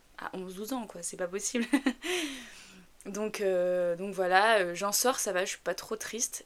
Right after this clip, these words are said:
Et en fait, il y a un peu ce phénomène où, dans mon collège en tout cas, dès qu'une fille, euh, se retrouve, euh, célibataire, euh, les garçons lui sautent un peu dessus et elle se retrouve, euh,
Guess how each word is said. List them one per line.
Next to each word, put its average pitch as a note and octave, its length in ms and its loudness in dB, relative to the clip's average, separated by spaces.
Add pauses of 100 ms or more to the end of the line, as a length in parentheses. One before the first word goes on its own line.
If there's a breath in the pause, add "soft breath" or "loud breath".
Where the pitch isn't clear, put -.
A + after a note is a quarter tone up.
Et G3 140 -2
en G3+ 80 -4
fait, D#4 240 0
il - 40 -2
y - 20 0
a G#3 40 0
un G3+ 80 -2
peu C#4 140 -4
ce A#3 180 -2
phénomène G#3+ 720 -2
où, F3+ 260 -8 (460 loud breath)
dans G3 120 2
mon G3 120 0
collège G#3 380 0
en F#3+ 80 -4
tout - 120 -10
cas, G#3+ 260 -4 (360 loud breath)
dès A3 140 0
qu'une A3+ 320 0
fille, B3 400 0
euh, F3 400 -2 (500)
se - 160 -2
retrouve, F3+ 560 -6
euh, F#3 120 -4
célibataire, G3+ 800 0 (760 loud breath)
euh, G3 220 6
les F#3+ 160 2
garçons G3+ 380 2
lui F#3+ 300 -2
sautent B3 280 4
un A3 100 4
peu G#3 160 -4
dessus A3 540 0
et - 20 4
elle F#3 140 2
se - 80 0
retrouve, G#3+ 360 -8
euh, F3+ 360 -2